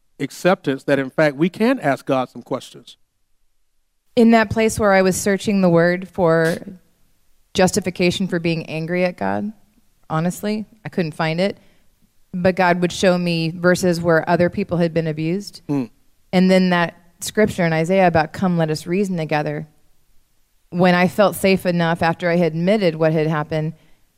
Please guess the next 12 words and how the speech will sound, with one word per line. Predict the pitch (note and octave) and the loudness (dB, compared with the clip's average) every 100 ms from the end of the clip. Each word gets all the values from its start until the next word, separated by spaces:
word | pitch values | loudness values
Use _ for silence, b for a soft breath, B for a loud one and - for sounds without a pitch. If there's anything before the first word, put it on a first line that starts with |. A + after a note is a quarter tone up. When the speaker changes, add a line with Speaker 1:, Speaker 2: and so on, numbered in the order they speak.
| _ _ - | _ _ -2
Speaker 2:
he | G3 | 0
showed | - F#3+ F#3+ | 2 4 4
me | G3 | 4
where | F3 E3 D#3+ | 0 0 0
he | |
was | D#3 G#3+ B3 | 2 2 2
in | F#3+ D#3+ | 0 0
that. | D3+ - | -2 -2
And | F3 D#3+ _ - | -4 -6 _ -2
prior | G#3+ B3 B3 | 2 2 2
to | F#3 | 2
that, | E3 D#3+ - | 2 2 -2